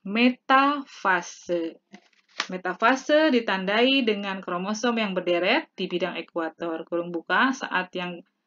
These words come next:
mudah mengamati kromosom. Ini sangat kelihatan, ini kromosomnya, ya. Selanjutnya, tahap di mana ciri-cirinya adalah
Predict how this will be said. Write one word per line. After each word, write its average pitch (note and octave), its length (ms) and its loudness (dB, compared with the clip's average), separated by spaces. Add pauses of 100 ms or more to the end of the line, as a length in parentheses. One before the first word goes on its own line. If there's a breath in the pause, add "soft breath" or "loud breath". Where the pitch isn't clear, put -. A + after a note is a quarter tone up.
(300)
mudah C#4 400 2
mengamati F3 560 -4
kromosom. D#3+ 640 -14
Ini F3 400 -10
sangat G#3+ 320 -4
kelihatan, B3 640 6
ini G#3 320 -4
kromosomnya, G3+ 960 -4
ya. G3+ 320 0 (500)
Selanjutnya, B3 960 4 (640)
tahap E4 640 2
di A3 160 2
mana G#3+ 480 2
ciri-cirinya A3 880 0
adalah F3 400 2